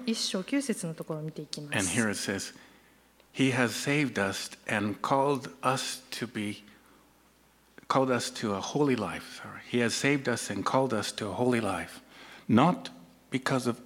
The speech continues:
Speaker 2: anything that we have done, but because of his own purpose and grace. This grace was given us in Christ Jesus before the beginning of time.
Speaker 1: 神は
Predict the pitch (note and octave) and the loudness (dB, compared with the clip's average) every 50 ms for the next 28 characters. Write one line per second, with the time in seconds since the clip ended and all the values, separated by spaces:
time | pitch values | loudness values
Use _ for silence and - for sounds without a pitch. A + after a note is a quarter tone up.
0 | - - D#3 F3+ F3 D#3+ - B2 G#2 F#2+ F2 E2+ - - - - - - - - | -4 0 2 2 2 2 0 -2 -2 -2 -4 -6 -10 -16 -20 -20 -20 -20 -8 -4
1 | - G#2 G2+ - - - G#2+ G#2 G2 G2 F#2 - - - G2+ G2+ G#2+ A#2 C#3+ D3+ | -2 -2 -2 -4 -6 -8 -6 -6 -4 -6 -6 -6 -6 -4 -4 -2 -2 -4 -6 -8
2 | - - - - - _ _ _ _ - - - - _ _ _ _ _ _ _ | -10 -14 -20 -20 -20 _ _ _ _ -20 -20 -20 -20 _ _ _ _ _ _ _
3 | _ _ _ _ _ _ - - A#2+ A#2 - A#2 A2 - C3 A#2 A2+ A2+ G#2+ A2 | _ _ _ _ _ _ -2 2 2 2 2 -2 -2 0 0 0 0 0 -2 -4
4 | G#2+ - A#2 A#2 A#2+ A#2+ B2+ B2+ B2+ - - - - B2+ B2 B2 A#2+ A#2+ - - | -2 0 2 4 4 4 4 2 0 -4 -8 -4 -2 0 0 0 0 -4 -4 -2
5 | - A2+ A2+ A2 A#2 A#2+ A#2 F#2+ F2 - - - - - - - _ _ _ _ | -2 -2 0 0 0 0 0 -2 -4 -8 -12 -14 -16 -18 -20 -20 _ _ _ _
6 | _ _ _ - - - - - - - - - C#3 D#3 D3+ - - D3 D3 D3+ | _ _ _ -20 -20 -20 -20 -20 -20 -8 0 2 2 2 2 2 2 2 2 2
7 | B2 G#2 - - - - - A2+ A2 G2+ - - A#2 A#2+ C#3 D#3+ E3 C#3+ A2+ G2 | 2 0 -4 -6 -6 -2 0 2 2 0 -2 -2 0 2 2 2 4 2 2 2
8 | F#2+ F2 - - - - - F#2+ F2 - - - - - - - - - A#2 A2 | 0 -2 -6 -10 -10 -6 -4 -2 -2 -4 -4 -8 -8 -10 -12 -14 -8 -2 0 2
9 | G#2+ G#2 - - - A#2+ G#2+ G#2 - - - B2+ B2 A2+ - G#2 G2 - - - | 2 2 0 0 0 0 0 0 0 0 0 0 0 0 0 -2 -4 -6 -8 -12
10 | - - - - A2+ G2+ - - A2+ A2+ G#2+ G#2 - A2+ - A2 A#2 B2 B2 A2+ | -14 -18 -10 -6 -6 -4 -2 0 0 0 0 0 -2 0 0 0 0 0 0 -2
11 | A2+ G2+ - - A#2+ G#2+ G2+ F2 - - - - - - _ _ _ - _ _ | -4 -6 -6 -4 -4 -4 -4 -6 -10 -14 -20 -20 -20 -20 _ _ _ -20 _ _
12 | _ _ _ _ _ _ _ _ _ _ _ _ _ _ _ _ - - - - | _ _ _ _ _ _ _ _ _ _ _ _ _ _ _ _ -20 -20 -20 -20
13 | - - - - _ _ _ _ _ _ - - C#4+ D#4 D4 B3+ G3+ F#3 F#3 G#3 | -20 -20 -20 -20 _ _ _ _ _ _ -6 -2 2 4 6 6 6 6 4 2
14 | G3+ - | 0 -2